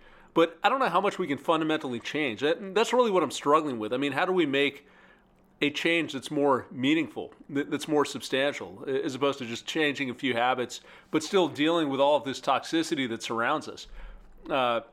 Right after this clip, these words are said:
so I, I don't know if you have thoughts on that, but it, to me it feels like for a lot of us, we need to restructure a pretty big aspect of our lives to get out of this dysfunction, this chaos. Uh,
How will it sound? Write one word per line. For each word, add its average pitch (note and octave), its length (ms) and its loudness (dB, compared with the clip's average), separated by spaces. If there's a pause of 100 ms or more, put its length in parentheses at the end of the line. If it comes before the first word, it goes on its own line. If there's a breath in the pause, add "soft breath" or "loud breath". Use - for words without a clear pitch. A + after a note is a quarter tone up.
(300)
so D#3+ 320 4
I, F#3 160 4
I G#3+ 40 6
don't B3 100 4
know B3 40 4
if D#3+ 80 0
you D#3+ 80 6
have C#3+ 120 2
thoughts C#3+ 260 4
on A#2 100 -4
that, A#2+ 560 -2
but C3+ 220 2
it, D3+ 160 -2
to E3 80 -4
me G3 100 2
it F#3 80 2
feels E3 300 2
like A#2+ 440 0 (140)
for E3 200 2
a C#3 60 6
lot C3+ 220 6
of D3 140 -4
us, C3+ 380 2 (1200 soft breath)
we D3+ 160 2
need G#3+ 160 0
to D#3+ 140 2
restructure E3 580 2
a B2+ 40 0
pretty D#3+ 220 0
big C#3 260 0
aspect C#3 440 0
of A#2 80 -4
our A#2 80 2
lives A#2 580 0 (120)
to B2 400 -2 (260)
get D3+ 160 4
out D3+ 180 4
of C3 240 -6
this C3+ 160 -4
dysfunction, D3 640 0
this A2+ 180 -6
chaos. C3 640 0 (560 soft breath)
Uh, A#2+ 240 0